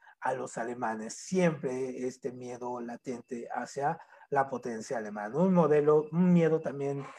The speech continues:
eh, no tan infundado, pero pues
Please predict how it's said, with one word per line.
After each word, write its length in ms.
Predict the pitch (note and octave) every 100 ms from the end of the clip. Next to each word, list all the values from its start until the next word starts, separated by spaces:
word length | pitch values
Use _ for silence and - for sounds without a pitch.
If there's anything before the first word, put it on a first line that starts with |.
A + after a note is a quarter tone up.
| - _ _
eh, 160 | C#3+ D3+
no 200 | F3 A3
tan 220 | A#3+ A#3
infundado, 640 | A#3 F#3 A#3+ A#3+ A3+ B3 B3
pero 400 | A#3+ C4 C4 C4
pues 260 | C4 G#3+ -